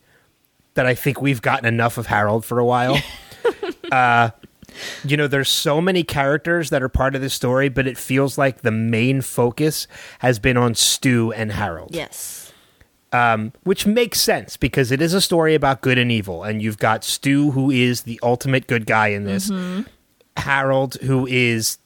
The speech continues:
Speaker 1: the ultimate bad guy in, in what he's about to do. So it makes sense that these two are the focus. But even when you look at those two,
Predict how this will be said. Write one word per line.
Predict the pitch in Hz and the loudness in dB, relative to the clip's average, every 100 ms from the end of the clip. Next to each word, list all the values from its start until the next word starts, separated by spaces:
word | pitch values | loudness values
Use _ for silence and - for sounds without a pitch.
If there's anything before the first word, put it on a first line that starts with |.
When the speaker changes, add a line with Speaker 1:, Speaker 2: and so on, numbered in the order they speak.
| - | -6
Speaker 1:
the | 110 107 - | -4 -4 -2
ultimate | 120 117 127 123 - | -2 0 -2 -2 0
bad | 117 113 | 0 0
guy | 104 101 101 113 117 | 0 -2 0 -2 -6
in, | 120 110 107 | -4 -2 -4
in | 110 113 110 | -2 -2 0
what | 113 - | 0 0
he's | 127 107 | -2 -2
about | 113 143 151 - | 0 0 0 -2
to | - | -10
do. | 98 95 87 147 - - - - - _ _ _ _ _ _ _ - | -6 -6 -6 -8 -12 -20 -20 -20 -20 _ _ _ _ _ _ _ -6
So | - 226 | 0 0
it | 269 | 2
makes | 208 202 220 - - | 2 4 4 2 2
sense | 208 180 | 2 2
that | 170 143 | 0 0
these | 160 160 - | 0 -2 0
two | - 160 143 | 2 2 4
are | 139 | 2
the | 123 | 2
focus. | 120 147 139 101 - | 2 2 0 -4 -6
But | - 156 - | -4 -4 0
even | 196 208 208 | 0 0 0
when | 190 | 0
you | 170 | 0
look | 151 160 160 | 2 0 0
at | 135 | -2
those | 135 127 139 - | 2 2 0 0
two, | 170 170 185 | 0 2 0